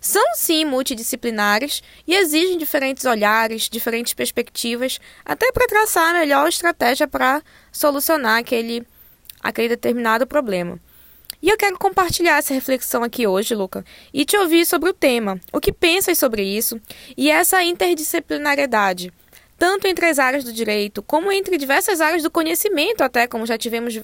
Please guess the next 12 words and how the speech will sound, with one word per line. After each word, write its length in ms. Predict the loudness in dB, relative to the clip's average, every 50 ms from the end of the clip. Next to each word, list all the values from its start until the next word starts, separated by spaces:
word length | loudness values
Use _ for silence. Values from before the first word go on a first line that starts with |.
| -12 _
oportunidade 580 | -12 -6 -6 -6 -6 -6 -4 -2 0 0 -2 -2
de 40 | -2
falar 220 | -2 0 0 0
várias 360 | 2 2 2 2 0 0 -2
vezes 320 | -2 0 0 0 0 0 -4
aqui 280 | -6 -6 -6 -6 -6
no, 200 | -4 -4 -6 -8 -10 -14 -20 -20 -20 -20 -20 _
no 120 | -6 -2 0
Papo 280 | 2 0 0 0 -4
de 60 | -6
Escritório. 540 | -6 -6 -8 -6 -4 -2 -2 -2 -2 -4 -8 -12 _ -20 -20 _ -20 -14 _ 0
Essa, 480 | 0 2 2 2 2 2 0 0 -4